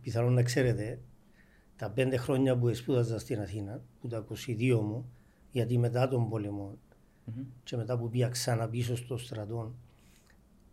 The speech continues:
Speaker 1: επία για σπούδες, για πέντε χρόνια, από τα είκοσι δύο μου στα είκοσι εφτά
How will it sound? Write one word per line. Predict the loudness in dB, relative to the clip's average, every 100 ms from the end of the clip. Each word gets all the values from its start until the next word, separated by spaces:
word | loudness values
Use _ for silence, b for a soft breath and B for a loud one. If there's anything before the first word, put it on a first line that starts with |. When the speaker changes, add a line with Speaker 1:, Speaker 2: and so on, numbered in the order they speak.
| -8
Speaker 1:
επία | -6 2 4 4
για | 2
σπούδες, | -4 -6 -4 -4 -6 -14 -20 -20 -20 -20 -20 -20 -20 -20 -20 -20 -20 -20 -20 -20 -20 -20 -20 -20 -20 -20 -20 -20 -10
για | -4 0 4
πέντε | 6 6
χρόνια, | 4 6 6 4
από | 0 -2
τα |
είκοσι | -2 -2 0
δύο | 2
μου | 2
στα | 0 -2 -4
είκοσι | -4 -4 -2
εφτά | -4 -4 -6 -6